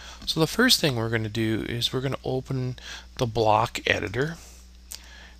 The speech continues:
We're gonna open up the thirty-six inch door, and now we're in the block editor. We're gonna come over to our block authoring, uh,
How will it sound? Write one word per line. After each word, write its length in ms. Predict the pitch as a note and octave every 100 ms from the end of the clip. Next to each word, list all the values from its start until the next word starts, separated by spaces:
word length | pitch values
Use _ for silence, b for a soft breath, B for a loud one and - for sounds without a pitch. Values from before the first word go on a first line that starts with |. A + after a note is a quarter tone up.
| -
We're 100 | B2+
gonna 100 | B2 -
open 280 | C3 C3 C3
up 160 | B2+
the 100 | -
thirty-six 600 | - B2 B2 C#3 B2+ -
inch 300 | C3 C3 -
door, 360 | A2+ G2 G#2+ C#3 B B B - B B B B B B B -
and 480 | A#2 A2+ G#2+ A2
now 240 | G#2+ G#2+ A#2+
we're 160 | B2+
in 80 | C3+
the 80 | C3
block 480 | A#2+ A#2 A#2 C3 -
editor. 440 | F2 F2+ - - - - B B B B B -
We're 120 | C#3+
gonna 180 | C3+ B2+
come 180 | C3 B2+
over 160 | B2
to 140 | - B2+
our 80 |
block 500 | A#2 G#2+ A2 C3 - - - - - - -
authoring, 800 | - B2 C#3 - C#3 C3+ C3 B2+ - B B - -
uh, 300 | B2 A2+